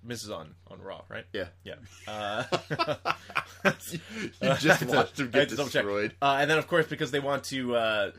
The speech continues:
Speaker 1: you know, get, get, what is the, what is the thought process here? They wanna catch on in other countries. They give the championship to someone who is, who looks ethnically from there, or is f-, bor-, is Jinder Mahal actually, was actually born in India and then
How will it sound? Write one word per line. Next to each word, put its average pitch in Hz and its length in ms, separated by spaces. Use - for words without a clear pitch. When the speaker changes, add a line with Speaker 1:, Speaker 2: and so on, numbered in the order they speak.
Speaker 1:
you 120 120
know, 98 200
get, - 300
get, 113 260
what 196 140
is 170 100
the, 156 280
what 160 120
is 156 80
the 143 80
thought 135 260
process 120 340
here? 113 180
They 117 100
wanna 131 200
catch - 340
on 147 340
in 139 140
other 139 160
countries. 147 500
They 120 140
give 120 360
the - 60
championship 120 680
to 113 300
someone 120 400
who 120 160
is, 110 260
who 151 140
looks 143 260
ethnically 135 520
from 156 320
there, 160 320
or 127 200
is 113 220
f-, - 240
bor-, 143 220
is 160 160
Jinder 269 200
Mahal 226 220
actually, 190 440
was 135 160
actually 170 260
born 156 380
in 196 140
India 208 480
and 135 140
then 123 280